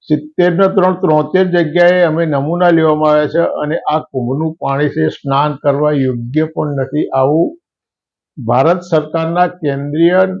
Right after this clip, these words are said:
પ્રદૂષણ નિયંત્રણ બોર્ડે જાહે-, જાહેર કર્યું છે. અ, વાસ્તવમાં રીતે તો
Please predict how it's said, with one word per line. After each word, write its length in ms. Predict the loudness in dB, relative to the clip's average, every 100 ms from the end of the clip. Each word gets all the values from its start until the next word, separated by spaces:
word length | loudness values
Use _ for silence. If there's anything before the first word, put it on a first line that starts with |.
| -12
પ્રદૂષણ 540 | -8 -6 -4 -4 -4 -2
નિયંત્રણ 640 | -2 0 -2 0 0 2
બોર્ડે 320 | 2 2 2
જાહે-, 440 | 2 2 2 0 -2
જાહેર 280 | 0 2 2
કર્યું 320 | -2 -6 -2
છે. 400 | -2 -2 -8 _ _ _ _ _ _ _ _ _ _ _ _ _ _ _
અ, 140 | 0 4
વાસ્તવમાં 560 | 4 2 2 2 4
રીતે 300 | 2 2 0
તો 480 | 2 4 4 4 4